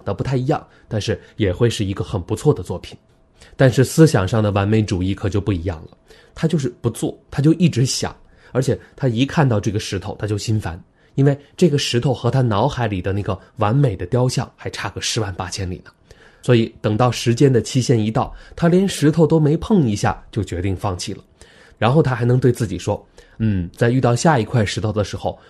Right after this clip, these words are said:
我一定能雕得比第一块石头还要漂亮。”你看，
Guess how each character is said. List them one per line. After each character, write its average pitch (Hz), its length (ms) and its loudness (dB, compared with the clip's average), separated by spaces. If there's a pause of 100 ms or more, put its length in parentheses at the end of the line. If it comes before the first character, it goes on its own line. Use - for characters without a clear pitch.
我 113 120 4
一 117 180 0
定 160 200 4
能 113 160 2
雕 131 220 4
得 104 260 -2
比 101 140 -2
第 139 200 2
一 139 60 6
块 127 180 0
石 - 140 -8
头 - 180 -8
还 - 260 -8
要 104 160 -2
漂 87 240 -10
亮。” - 120 -20 (500)
你 - 80 -2
看， 170 180 2